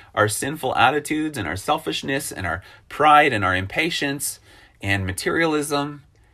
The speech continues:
And at the table, we have a moment to pause and reflect, and we are corrected. We are rebuked for, for these attitudes. So it's, so the commun-, so communion is a rebuke. It's also a remembrance.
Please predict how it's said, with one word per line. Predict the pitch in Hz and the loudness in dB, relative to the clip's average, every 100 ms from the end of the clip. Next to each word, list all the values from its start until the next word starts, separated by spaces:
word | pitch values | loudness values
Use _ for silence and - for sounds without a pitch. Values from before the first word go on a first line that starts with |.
| _ | _
And | - 123 | -2 2
at | 120 | 2
the | 127 | 2
table, | - 202 202 190 113 101 135 - _ _ _ _ _ - | -4 -2 0 0 -2 -2 -2 -8 _ _ _ _ _ -12
we | 139 | -10
have | 127 131 139 | -2 4 4
a | 147 | 4
moment | 131 131 175 165 - | 0 0 0 -2 -4
to | 110 | -8
pause | - 107 131 139 123 | -8 -6 0 0 -2
and | 110 | -6
reflect, | 101 104 - 180 147 123 - _ _ _ - | -6 -6 -2 0 0 -4 -20 _ _ _ -6
and | 120 117 107 | -4 -4 -8
we | 123 147 | -10 -10
are | - 165 | -10 -12
corrected. | - - - - - 113 104 | -12 -6 -6 -6 -14 -16 -10
We | 92 | -6
are | 139 | -6
rebuked | 139 156 143 127 117 - - - _ _ _ _ - | -6 -12 -12 -12 -12 -12 -18 -20 _ _ _ _ -18
for, | - 110 | -12 -12
for | - 107 | -8 -8
these | 95 85 | -6 -8
attitudes. | 80 85 98 - - - _ _ _ | -10 -12 -14 -18 -20 -20 _ _ _
So | - 131 | -12 -12
it's, | - | -8
so | 127 | -8
the | 123 | -8
commun-, | 123 139 175 - | -10 -10 -10 -10
so | 131 | -12
communion | 156 170 175 160 | -8 -6 -4 -4
is | 151 | -4
a | |
rebuke. | 131 110 117 151 104 - - - - | -2 -4 -2 -6 -6 -16 -20 -20 -6
It's | - | 4
also | 185 214 - 262 214 | 6 6 6 4 4
a | 143 | 2
remembrance. | 143 147 143 147 113 92 - | 2 4 2 2 -2 -2 -14